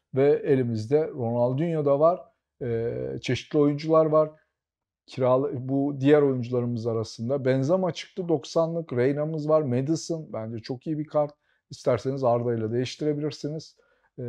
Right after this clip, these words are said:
Modric o kadar etkili değil bu sene. Ee, stopperden Kohler'i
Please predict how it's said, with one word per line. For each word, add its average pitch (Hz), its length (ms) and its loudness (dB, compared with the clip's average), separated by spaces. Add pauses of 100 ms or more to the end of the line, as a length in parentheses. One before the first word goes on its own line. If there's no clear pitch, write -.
(180)
Modric 143 560 -4
o 127 60 -10
kadar 131 220 -2
etkili 131 420 -4
değil 135 140 -2
bu 110 100 -6
sene. 127 440 -6 (500)
Ee, 135 40 -10 (560)
stopperden 170 840 2
Kohler'i 185 680 2